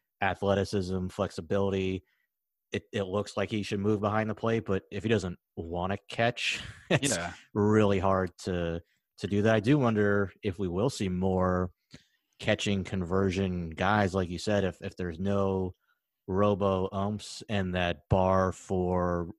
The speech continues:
Speaker 1: receiving, framing
Speaker 2: Or if there is
Speaker 1: is,
Speaker 2: robo
Speaker 1: is
Speaker 2: umps.
Speaker 1: eliminated. What's that?
Speaker 2: If they do bring in robo umps?
Speaker 1: Yeah, if they bring in
Speaker 2: Yeah.
Speaker 1: robo umps and, and all of a sudden, okay, well, that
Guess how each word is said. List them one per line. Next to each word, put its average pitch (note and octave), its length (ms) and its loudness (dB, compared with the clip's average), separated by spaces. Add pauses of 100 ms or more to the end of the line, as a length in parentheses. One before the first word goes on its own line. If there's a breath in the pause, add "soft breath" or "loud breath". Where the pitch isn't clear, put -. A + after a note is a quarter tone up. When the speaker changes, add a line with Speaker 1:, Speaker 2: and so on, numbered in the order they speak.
(100)
Speaker 1:
receiving, F#2 800 -2
framing F2+ 840 -2 (720)
Speaker 2:
Or B2 100 6
if A2+ 80 2
there G2+ 160 4
is G#2 100 2
Speaker 1:
is, F#2+ 60 0
Speaker 2:
robo A2 240 2
Speaker 1:
is G#2+ 60 2
Speaker 2:
umps. A2+ 280 -4
Speaker 1:
eliminated. F#2 640 -2 (720)
What's - 160 -4
that? A#2+ 340 4
Speaker 2:
If A2+ 120 -4
they A2 100 4
do G2+ 180 2
bring A2 220 0
in A2 100 -2
robo A2 240 -2
umps? A#2 380 -4
Speaker 1:
Yeah, C#3 220 8
if - 60 6
they B2+ 120 6
bring A#2+ 260 4
in B2 100 4
Speaker 2:
Yeah. A2+ 60 4
Speaker 1:
robo A2+ 360 6
umps A#2+ 340 2
and, G2 160 0
and G2+ 160 -2
all G#2+ 120 4
of G2+ 60 0
a G2 60 -4
sudden, G#2 280 -2
okay, G#2 280 -4
well, G2 140 -2
that B2 240 0